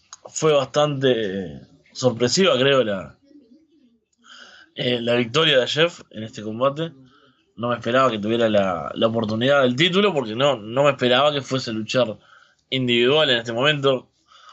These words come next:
o al menos así como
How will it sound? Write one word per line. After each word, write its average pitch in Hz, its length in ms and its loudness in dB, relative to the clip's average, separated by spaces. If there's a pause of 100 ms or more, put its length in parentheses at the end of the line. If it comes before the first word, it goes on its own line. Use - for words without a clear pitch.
(140)
o 113 100 -2
al 113 100 0
menos 127 640 -2 (760)
así 110 300 -2
como 98 520 -8